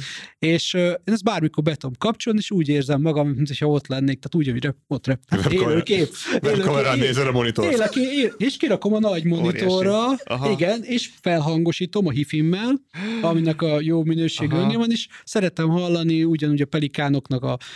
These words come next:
Speaker 1: hangját, meg ahogy ott a halak, izé, ugrálnak, meg mit tudom én, még jönnek a hajók, izé, jobbra-balra, csónakok. Tehát, hogy ezt a feelinget beszoktam kapcsolni, kapcsolni. Mellé rakom azt a térképet, hogy,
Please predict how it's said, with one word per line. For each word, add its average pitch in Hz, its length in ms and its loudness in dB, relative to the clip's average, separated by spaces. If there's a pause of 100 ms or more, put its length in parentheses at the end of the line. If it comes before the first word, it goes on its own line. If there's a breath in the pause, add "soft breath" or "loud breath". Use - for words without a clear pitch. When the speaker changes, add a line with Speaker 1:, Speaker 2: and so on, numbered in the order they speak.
(120)
Speaker 1:
hangját, 180 500 -2
meg 156 160 0
ahogy 147 280 0
ott 139 160 -6
a 139 60 2
halak, 165 440 -2 (100)
izé, 160 340 0
ugrálnak, 160 680 0
meg 143 180 0
mit 165 200 2
tudom 277 220 0
én, 247 120 0
még 143 140 -2
jönnek 165 340 0
a 131 60 -4
hajók, 147 480 0
izé, 143 280 -4
jobbra-balra, 143 600 0
csónakok. 151 580 -2 (440 loud breath)
Tehát, 175 200 0
hogy 190 120 -2
ezt 190 140 -4
a 196 40 2
feelinget 175 500 2
beszoktam 143 420 -2
kapcsolni, 160 320 -4
kapcsolni. 208 340 -2 (200)
Mellé 156 260 0
rakom 143 320 0
azt 135 200 -4
a - 40 -12
térképet, 143 600 -4
hogy, 131 320 -6